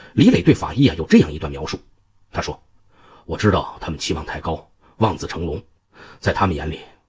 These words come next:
我没有对的时候，总是这不成那不成。我妹妹也跟我爸妈一个鼻孔出气，在家里挤兑我。结婚以后，我媳妇儿也这样，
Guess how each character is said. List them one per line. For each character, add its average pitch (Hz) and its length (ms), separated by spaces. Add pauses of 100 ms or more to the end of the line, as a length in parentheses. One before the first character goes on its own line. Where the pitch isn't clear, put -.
我 92 100
没 80 140
有 113 100
对 104 160
的 - 80
时 - 80
候， - 80 (560)
总 - 200
是 - 100
这 - 180
不 - 140
成 - 180
那 - 160
不 - 100
成。 - 160 (560)
我 92 140
妹 104 160
妹 90 100
也 85 100
跟 98 120
我 82 80
爸 85 140
妈 85 120
一 85 140
个 - 80
鼻 90 100
孔 - 140
出 - 160
气， - 200 (300)
在 - 140
家 - 160
里 80 120
挤 - 160
兑 92 120
我。 - 160 (840)
结 95 160
婚 101 140
以 80 60
后， - 320 (380)
我 - 100
媳 - 160
妇 104 100
儿 - 40
也 - 80
这 480 80
样， - 120